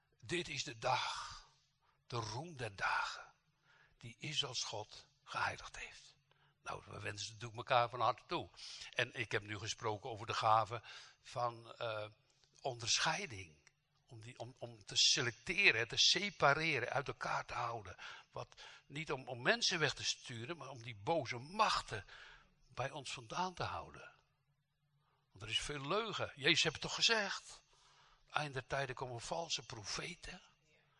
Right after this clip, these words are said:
valse Christussen, verleiders. O God, hoe moeten wij daar, doorheen? Ze worden zo makkelijk verleid.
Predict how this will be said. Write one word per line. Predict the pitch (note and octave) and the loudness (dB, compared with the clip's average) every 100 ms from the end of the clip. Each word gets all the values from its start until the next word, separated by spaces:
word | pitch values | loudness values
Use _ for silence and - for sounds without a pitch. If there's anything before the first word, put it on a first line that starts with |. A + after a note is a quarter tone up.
| _ _ _ | _ _ _
valse | - F#3 E3+ E3 - | 4 8 8 8 4
Christussen, | - D#3 D#3 - - - F#3+ F#3+ - _ - - _ _ _ _ | 2 -2 0 0 0 -2 -6 -12 -18 _ -20 -20 _ _ _ _
verleiders. | - B2 B2+ E3 F3+ E3+ G3 G3+ - - - - _ _ _ _ _ _ _ _ _ _ _ _ _ _ _ | -12 2 8 10 8 0 -4 0 -2 -2 -8 -20 _ _ _ _ _ _ _ _ _ _ _ _ _ _ _
O | - D#3 | -12 -8
God, | - G#3 G3 - - | -4 -2 -2 -4 -12
hoe | F3 F3+ | -12 -12
moeten | G3+ G3 | -12 -6
wij | G3 F#3+ | -4 -2
daar, | F#3 E3+ E3 | -2 -2 -4
doorheen? | F3 E3 F3 F#3 E3+ D3 _ _ _ _ _ _ _ _ _ _ _ _ _ _ _ _ | -2 0 0 -2 -10 -18 _ _ _ _ _ _ _ _ _ _ _ _ _ _ _ _
Ze | - C#3 | -14 -12
worden | D#3+ D#3 D3 | -12 -6 -4
zo | F#3 | -4
makkelijk | F3 E3+ - D3+ - | -4 -4 -4 -8 -8
verleid. | D#3+ C#3 B2+ A2+ - - | -10 -6 -8 -8 -14 -18